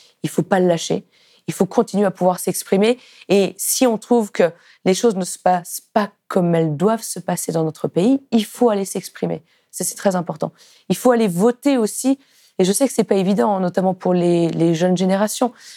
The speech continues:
qui se retrouvent pas du tout dans notre système politique actuel. Il faut quand même aller s'engager. Alors, pas qu'au niveau national, mais au niveau de son conseil municipal, dans sa ville, dans son village. Allez les voir, allez discuter avec eux. Ayez un échange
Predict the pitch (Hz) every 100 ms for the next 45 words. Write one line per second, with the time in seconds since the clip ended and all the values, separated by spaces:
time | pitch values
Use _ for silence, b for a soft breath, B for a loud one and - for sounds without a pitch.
0 | B - - 208 190 214 180 160 208 175
1 | 196 - 302 - B B B 190 185 185
2 | 180 196 - 185 175 175 175 180 - 185
3 | 175 - 226 254 B B B B B 202
4 | - 254 226 240 226 202 196 226 196 202
5 | 214 294 B B 202 208 b b b 294
6 | 285 302 277 269 269 277 - 320 339 240
7 | 240 226 233 226 277 240 b b b 180
8 | 214 233 190 - 269 - 269 247 233 226
9 | - 277 349 330 262 190 190 202 - 208
10 | 196 285 214 214 - 190 226 277 269 b
11 | b b - 277 294 285 254 262 - 254
12 | 285 294 - - 254 233 190 190 277 277
13 | b b - 233 294 254 202 220 277 269
14 | - 285 233 185